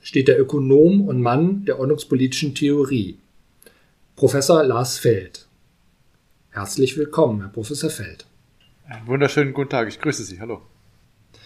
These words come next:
Speaker 1: Professor Feld ist Inhaber des Lehrstuhls für Wirtschaftspolitik und Ordnungsökonomik an der Albert-Ludwigs-Universität Freiburg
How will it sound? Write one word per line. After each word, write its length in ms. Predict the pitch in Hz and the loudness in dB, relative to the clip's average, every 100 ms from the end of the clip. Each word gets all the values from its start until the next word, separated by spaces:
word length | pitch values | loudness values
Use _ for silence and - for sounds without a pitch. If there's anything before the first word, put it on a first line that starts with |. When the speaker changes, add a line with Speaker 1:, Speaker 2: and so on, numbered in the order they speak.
| - - - _ | -20 -20 -20 _
Speaker 1:
Professor 380 | - 139 170 175 | 0 2 4 4
Feld 300 | 175 165 254 | 6 6 6
ist 180 | - - | 2 2
Inhaber 460 | 175 190 180 180 147 | 4 4 4 4 4
des 160 | 123 | 4
Lehrstuhls 540 | 135 156 185 - 196 196 | 8 8 6 4 2 4
für 160 | 147 | 4
Wirtschaftspolitik 720 | 135 156 170 - 170 160 160 170 | 4 4 0 2 2 2 2 2
und 140 | 170 | 2
Ordnungsökonomik 1200 | 147 151 147 123 - 139 127 120 120 139 165 - - | 4 2 2 -2 -4 -4 2 2 2 2 0 -2 0
an 120 | 127 | 0
der 260 | 117 120 | 0 -2
Albert-Ludwigs-Universität 1500 | 123 143 156 156 131 135 196 160 131 - 113 110 113 107 139 - | -2 0 2 0 0 0 2 2 -2 -4 -4 -4 -4 -4 -6 -8
Freiburg 500 | - 110 131 165 | -8 -4 0 -2